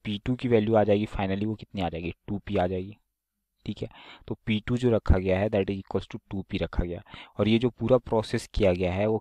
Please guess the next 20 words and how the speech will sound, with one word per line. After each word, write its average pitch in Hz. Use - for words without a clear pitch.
किस -
पे 117
किया 107
गया 110
है, 135
कांस्टेंट 104
टेम्परेचर 95
प्रोसेस -
है। 127
कांस्टेंट 104
टेम्परेचर 113
प्रोसेस 101
मतलब 104
क्या 101
हो 98
गया, 113
बॉयल्स 90
लॉ, -
ठीक 110
है। 117